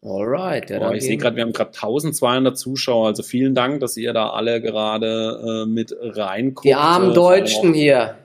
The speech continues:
Speaker 1: die haben keine Zuschauer, die gucken alle Nvidia.
Speaker 2: Ja, genau, ja, ich lese auch grad irgendwas von roter Karte, Sané und, äh, irgendwie, äh, ich weiß nicht, noch
Speaker 1: Ernsthaft?
Speaker 2: mehrere Tore und so.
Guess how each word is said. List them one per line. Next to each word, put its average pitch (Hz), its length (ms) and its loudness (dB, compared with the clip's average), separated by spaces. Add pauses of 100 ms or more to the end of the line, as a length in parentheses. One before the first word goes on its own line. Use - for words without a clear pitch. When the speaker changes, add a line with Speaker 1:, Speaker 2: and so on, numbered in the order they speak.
Speaker 1:
die 131 200 -4
haben 143 140 0
keine 156 280 0
Zuschauer, 151 480 2
die 120 60 0
gucken 139 260 -8
alle 131 220 -2
Nvidia. 127 600 -4
Speaker 2:
Ja, 113 340 2
genau, 113 460 2
ja, 113 200 6
ich 113 120 -2
lese 120 260 0
auch 117 80 4
grad 113 240 0
irgendwas 113 460 -2
von 113 120 -2
roter 117 360 0
Karte, 117 400 -2
Sané 113 720 0
und, 117 380 -2
äh, 113 260 -6
irgendwie, 113 720 -6
äh, 107 500 -6
ich - 140 -14
weiß 107 180 -4
nicht, 110 120 -4
noch 175 80 0
Speaker 1:
Ernsthaft? 156 360 2
Speaker 2:
mehrere 104 220 -6
Tore 104 340 -4
und 107 200 -8
so. 104 340 -4